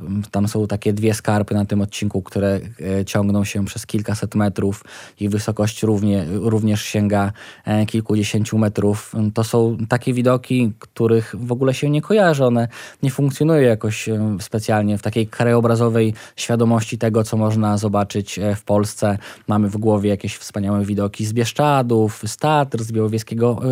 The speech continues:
e, Parku Narodowego. E, a jeżeli chodzi o naturę i krajobraz rzek, to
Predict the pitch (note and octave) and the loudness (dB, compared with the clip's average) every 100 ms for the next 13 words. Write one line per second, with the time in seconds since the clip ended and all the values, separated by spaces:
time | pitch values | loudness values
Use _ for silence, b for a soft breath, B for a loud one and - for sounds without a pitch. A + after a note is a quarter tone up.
0 | B2 A#2+ E3+ E3+ - D3+ C#3 C3+ C3 B2 | -2 0 0 0 0 2 4 4 2 4
1 | A#2 A2+ G#2+ G#2+ B B B A#2 A2 A2 | 2 2 0 -4 B B B -2 0 2
2 | A#2+ B2 B2+ B2 B2 A#2+ A#2 C3 C3+ B2+ | 2 0 0 2 2 2 2 2 4 4
3 | A2+ A2+ A#2 A2+ A2+ A2 G#2+ A2 A#2+ B2+ | 2 0 0 2 4 2 0 2 0 0
4 | - A#2 A2+ | 2 2 2